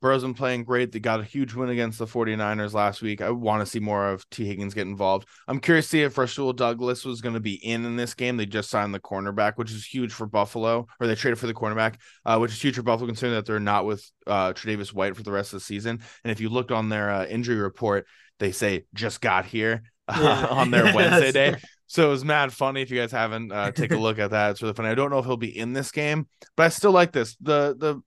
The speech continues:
Speaker 1: this is gonna be a good offensive game. I like the over at forty-nine and a half, and it's gonna be a shootout.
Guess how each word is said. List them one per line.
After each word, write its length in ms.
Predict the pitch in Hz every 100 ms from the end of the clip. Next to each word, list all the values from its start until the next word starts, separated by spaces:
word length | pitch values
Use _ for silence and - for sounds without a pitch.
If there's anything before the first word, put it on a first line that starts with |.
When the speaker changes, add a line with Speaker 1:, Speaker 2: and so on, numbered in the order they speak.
| _
Speaker 1:
this 120 | 165
is 60 | 165
gonna 160 | 190
be 120 | 185 170
a 60 |
good 280 | 143 147 156
offensive 500 | 131 139 147 135 135
game. 260 | 123 131 127
I 120 | 120
like 240 | 117 127
the 120 | 135 117
over 260 | 123 127
at 120 | 113 -
forty-nine 420 | 117 113 110 110
and 120 | 110
a 40 |
half, 320 | 101 98 104 113
and 80 | 113
it's 100 | 113
gonna 160 | 113
be 140 | 110 101
a 40 |
shootout. 640 | 92 - 98 107 117 127